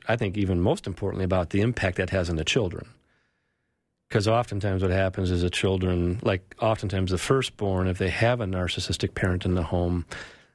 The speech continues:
they bump up against that person and either get in their grill all the time and become a very rebellious child, or they just overly comply to just, oof, so we don't have any issues.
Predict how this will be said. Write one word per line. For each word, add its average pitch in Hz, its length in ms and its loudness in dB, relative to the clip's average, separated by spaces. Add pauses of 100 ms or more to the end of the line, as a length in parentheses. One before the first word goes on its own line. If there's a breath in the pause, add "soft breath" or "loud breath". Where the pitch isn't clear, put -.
they 104 100 4
bump 101 340 0
up 92 220 -2
against 110 380 -2
that 90 240 -2
person 90 640 -2 (440 loud breath)
and 98 140 2
either 90 220 2
get 90 200 0
in 95 140 2
their 90 180 2
grill 95 440 2
all 82 140 0
the 85 80 0
time 95 440 0
and 85 80 0
become 87 260 0
a 82 40 0
very 85 240 2
rebellious 98 500 0
child, 92 540 0 (460 loud breath)
or 107 140 2
they 104 80 2
just 85 220 0
overly 90 360 2
comply 90 540 0
to 87 140 -4
just, - 540 -2 (120)
oof, - 540 0
so - 200 -2
we 80 120 0
don't 82 220 0
have 85 180 0
any 80 220 -4
issues. - 580 -2